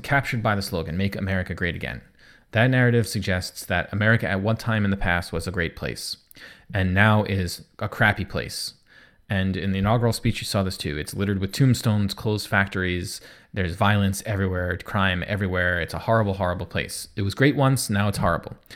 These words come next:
Why did, why, what happened that it moved from being great once to horrible now?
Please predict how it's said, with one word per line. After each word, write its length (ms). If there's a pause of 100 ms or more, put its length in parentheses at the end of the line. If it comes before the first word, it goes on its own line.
(440)
Why 600 (100)
did, 560
why, 400
what 120
happened 300
that 100
it 60
moved 200
from 120
being 140
great 180
once 260
to 340
horrible 280
now? 320